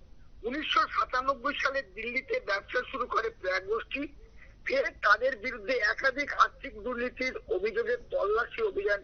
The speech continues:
চালছে, চালাচ্ছে ইডি। চলতি মাসে দু তারিখ থেকে, আহ, দক্ষিণ ভারতের একাধিক ঠিকানায় তল্লাশি অভিযানের পর সেখান থেকে প্রাপ্ত নথির ভিত্তিতে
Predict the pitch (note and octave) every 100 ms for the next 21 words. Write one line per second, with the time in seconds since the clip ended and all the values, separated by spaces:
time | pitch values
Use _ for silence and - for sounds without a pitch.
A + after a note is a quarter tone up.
0 | - G#3 A3 - - - F#3 G#3+ - -
1 | C4+ A3 D#3+ - - - - - - -
2 | - B3 D4 - - D#4+ C4 E4 - G4+
3 | B4+ - - - - - - - - -
4 | - G3+ C4 - C#4+ D#4 - D#4+ - C#4+
5 | D4+ - - - - - - - G3 F#3+
6 | F#3 - A3+ A#3 - D4+ D4 D4 A3+ A#3
7 | A3 - B3 C4+ - A#3+ - A#3 B3+ -
8 | G3 G3 A3+ A#3+ B3 A#3 A3+ B3 A#3+ A3+
9 | - G3+ B3 - - - - - - C4+
10 | D#4+ D#4 D4 D4+ D4 - - - - -
11 | C4 C#4 A3+ G#3 - C#4 A#3 F#3+ - -
12 | - A#3+ G3